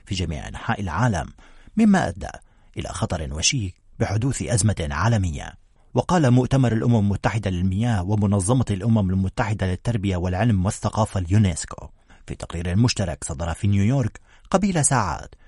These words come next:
من افتتاح مؤتمر نادر حول هذه القضية الشائكة، إن نحو ملياري شخص يفتقرون إلى مياه الشرب مأمونة، في حين يفتقر ثلاثة فاصلة ستة مليار شخص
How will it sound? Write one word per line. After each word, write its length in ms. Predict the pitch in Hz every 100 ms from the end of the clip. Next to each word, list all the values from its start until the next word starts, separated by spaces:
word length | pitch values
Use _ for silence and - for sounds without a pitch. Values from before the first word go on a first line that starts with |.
| -
من 120 | 180
افتتاح 520 | 98 - - 90 - - -
مؤتمر 520 | 92 - - - - 73
نادر 420 | 95 104 73 - - - _
حول 220 | - 82 73
هذه 420 | 80 120 - 78
القضية 440 | - 82 113 110
الشائكة، 560 | - - 120 - - - - _ _ -
إن 160 | 123
نحو 280 | 131 165 160
ملياري 440 | 147 151 160 196 214
شخص 440 | - - - - _ -
يفتقرون 600 | 190 - 202 190 196 160
إلى 160 | 98 82
مياه 320 | 98 127 87
الشرب 600 | 82 - 117 90 76 73 - - -
مأمونة، 500 | 147 - 131 98 64 - - - _
في 100 | -
حين 220 | 76 76
يفتقر 480 | 80 92 - - 101
ثلاثة 400 | - 113 110 95
فاصلة 340 | 85 113 - 87
ستة 300 | 131 - 90
مليار 440 | 90 110 117 95
شخص 340 | - 123 -